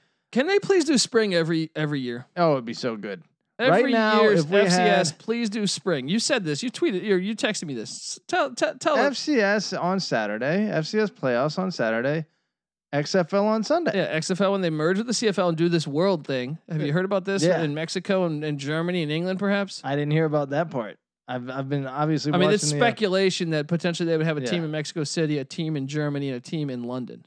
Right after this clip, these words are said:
Speaker 2: Amazing.
Speaker 1: along with the C F L.
Speaker 2: Amazing.
Speaker 1: That would be fucking great. But th-, you're right. Your tweet or your, your, your tweet or text to me was fantastic because I thought, "Man, that would be great if F C S," uh,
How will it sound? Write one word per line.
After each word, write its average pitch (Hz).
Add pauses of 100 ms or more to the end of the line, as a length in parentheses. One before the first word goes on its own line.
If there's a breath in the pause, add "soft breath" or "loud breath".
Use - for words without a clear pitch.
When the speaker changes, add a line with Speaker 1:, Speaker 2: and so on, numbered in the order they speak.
(140)
Speaker 2:
Amazing. 127 (140)
Speaker 1:
along 160
with 156
the 151
C 170
F 135
L. 113 (280)
Speaker 2:
Amazing. 147 (840)
Speaker 1:
That 147
would 156
be 151
fucking 147
great. 127 (480)
But 175
th-, 220
you're 220
right. 214 (140)
Your 190
tweet 233
or 180
your, 180
your, 175
your 165 (260)
tweet 220
or 156
text 190
to 180
me 147
was 135
fantastic 175
because 143
I 156
thought, 143
"Man, 151
that 135
would 170
be 175
great 160
if 131
F 185
C 240
S," 208
uh, 147